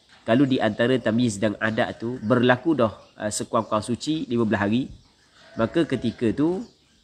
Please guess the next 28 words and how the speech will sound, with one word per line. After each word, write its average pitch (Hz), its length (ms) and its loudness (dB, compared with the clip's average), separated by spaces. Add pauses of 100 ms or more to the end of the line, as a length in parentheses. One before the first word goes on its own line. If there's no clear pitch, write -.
(120)
eh, 104 240 -2
kedua-dua 131 800 2
diguna 120 560 2
pakai. 101 400 -4
Maksudnya, 131 400 -4
dijadikan, 110 1600 0
eh, 101 240 -4
tamyiz, 117 560 0 (520)
eh, 107 300 0
sebagai, 110 580 0
maksudnya 110 480 -4
sebagai 107 320 -2
ukuran 131 400 -2
dan 107 160 -2
adat 113 320 0
juga 117 240 0
sebagai 104 560 2 (160)
ukuran. 196 400 2 (100)
Nanti - 300 -6
lepas 110 160 -6
ni 123 160 -2
dia 104 80 0
akan 131 400 -4
cerita 110 320 -2
contoh 95 320 -4
dia. 147 160 2 (1400)
"Lal 143 160 8
adati 175 720 2